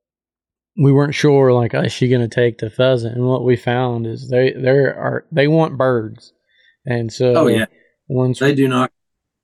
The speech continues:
Speaker 1: Yeah, she didn't discriminate, and she, she was, she's
Speaker 2: <laughs>
Speaker 1: amazing. She is absolutely amazing. And, uh, she's, like, I, I love her as a dog, but then I even love her to hunt over.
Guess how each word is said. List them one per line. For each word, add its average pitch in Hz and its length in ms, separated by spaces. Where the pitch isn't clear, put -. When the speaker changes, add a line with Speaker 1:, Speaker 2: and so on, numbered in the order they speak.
Speaker 1:
Yeah, 120 200
she 143 240
didn't 180 220
discriminate, 139 640
and 135 100
she, 147 320
she - 200
was, 135 220
she's 147 220
Speaker 2:
<laughs> 123 120
Speaker 1:
amazing. 120 580
She 135 300
is 127 180
absolutely 123 520
amazing. 117 560
And, 117 380
uh, 117 400
she's, 135 540
like, 127 220
I, 139 120
I 147 460
love 151 220
her 139 80
as 120 160
a 120 60
dog, 120 680
but 123 140
then 123 120
I 120 160
even 120 240
love 120 240
her 117 260
to - 100
hunt 147 320
over. 117 580